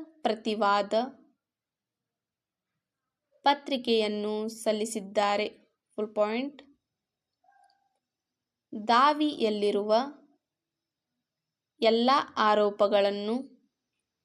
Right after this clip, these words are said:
ಪ್ರತಿವಾದಿಗಳು ಸಂಪೂರ್ಣವಾಗಿ ನಿರಾಕರಿಸಿದ್ದಾರೆ. Full point, ದಾವಿಯು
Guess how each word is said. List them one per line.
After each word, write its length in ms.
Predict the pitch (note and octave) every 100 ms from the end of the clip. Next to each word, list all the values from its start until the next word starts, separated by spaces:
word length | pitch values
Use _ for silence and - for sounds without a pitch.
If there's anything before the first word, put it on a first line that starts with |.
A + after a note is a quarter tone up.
| _ _ _ _ _ _ _ _ _ _ _ _ _ _ _ _ _ _
ಪ್ರತಿವಾದಿಗಳು 960 | - A#3+ D#4+ D4 A3 G#3+ G#3+ G#3 G#3 G#3+ A3+ A#3 _ _ _ _ _ _ _ _ _ _ _ _ _ _ _ _ -
ಸಂಪೂರ್ಣವಾಗಿ 1120 | A#3 A#3 D4 D#4 D4 C4 A3 G#3 G#3 G#3 G#3 A#3 A#3+ _ _ _ _ _ _ _ _ _ _ _ _ _ _ _ _ -
ನಿರಾಕರಿಸಿದ್ದಾರೆ. 1160 | A#3+ B3 C#4+ D4 A3+ A3+ A3+ G3 G#3 G#3 G#3 G#3+ - _ _ _ _ _ -
Full 120 | A3
point, 480 | A3 G#3+ B3 D4 C#4+ _ _ _ _ _ _ _ _ _ _ _ _ _ _ _ _ _ _ _ _ _ _ - G#3
ದಾವಿಯು 540 | A3+ A3 G#3+ A3 A3